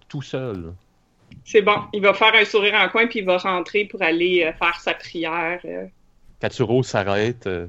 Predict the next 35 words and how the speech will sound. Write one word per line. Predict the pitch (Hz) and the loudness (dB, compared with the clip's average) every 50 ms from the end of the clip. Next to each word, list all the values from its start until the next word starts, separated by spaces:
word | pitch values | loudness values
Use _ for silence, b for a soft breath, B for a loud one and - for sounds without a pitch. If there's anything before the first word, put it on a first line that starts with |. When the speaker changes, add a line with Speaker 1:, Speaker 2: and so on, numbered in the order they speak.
| 87 _ | -8 _
Speaker 1:
pen-, | - 101 95 85 82 - | -2 -2 -2 -2 -4 -6
de, | 92 85 95 87 82 85 | -6 -4 -2 -2 -2 -2
de | 85 87 | -4 -6
faire | - - 104 92 | -4 -4 -4 -4
ses | - - - | -4 -4 -2
katas | 113 110 92 90 120 113 113 | 0 0 2 2 0 -2 0
pendant | 107 95 90 90 92 98 92 | 0 -2 -2 -2 -2 -4 -6
que, | 87 - 104 | -6 -6 -6
euh, | 87 80 80 78 76 73 - - 80 82 82 - - | -4 -4 -6 -8 -10 -12 -12 -12 -14 -14 -14 -6 -2
Kagematsu | - 98 92 98 95 90 87 87 87 - - 107 | -2 0 0 0 0 0 -2 -4 -4 -6 -6 -4
passe | - 110 87 98 117 113 110 - - - | -2 -2 -2 -2 -4 -6 -10 -10 -10 -8
et | 87 82 82 82 | -8 -6 -6 -8
lui | 80 90 92 87 | -8 -8 -8 -6
fait | - - 117 101 | -2 2 2 2
un | 98 98 98 95 | 4 2 0 0
salut. | 90 - - 92 85 85 90 104 - _ _ _ _ _ _ _ _ _ _ - | 0 0 0 0 0 -2 -6 -10 -12 _ _ _ _ _ _ _ _ _ _ -6
Speaker 2:
Hmm. | 214 226 - - _ _ _ _ _ _ _ _ _ - - - - B B B B B B B B | -4 -4 -6 -6 _ _ _ _ _ _ _ _ _ -20 -20 -20 -20 B B B B B B B B
Ben, | 185 160 | -2 -2
il | 170 165 | -2 -2
va, | 180 175 | -2 -2
euh, | 170 170 165 165 - - - - - - - - - - - - - - - - - - - - - - - - - 90 85 - - - | 0 0 0 0 -2 -4 -6 -8 -10 -14 -16 -18 -20 -20 -20 -20 -20 -20 -20 -20 -18 -16 -16 -14 -14 -14 -16 -16 -16 -16 -16 -14 -8 -6
il | 190 190 | -2 2
va | 185 185 | 6 6
le, | 185 185 185 175 165 170 175 160 | 8 8 8 8 8 6 6 4
le | 190 196 185 180 | 4 4 4 4
saluer, | 180 - - 202 190 190 196 180 196 196 202 202 196 180 170 | 2 2 2 2 2 2 -2 -2 -2 -4 -2 -2 0 0 0
euh, | 170 175 | 0 -2
aussi | 175 175 - - - - - 185 190 190 | -4 -8 -12 -16 -20 -18 -12 -8 -6 -4
en | 175 175 175 | -4 -4 -6
souriant, | - - 170 170 170 160 147 151 170 196 B B B B B - | -8 -10 -8 -6 -4 -2 -2 -4 -6 -8 B B B B B -12
puis | - 196 | -10 -6
il | 170 | -2
va | 175 170 | -2 -2
rentrer, | 165 - 175 170 165 160 165 - - 180 180 185 180 170 156 151 139 139 | -2 -2 -2 -2 -4 -4 -6 -8 -6 -4 -4 -2 -2 0 0 0 -2 -4
euh, | - | -6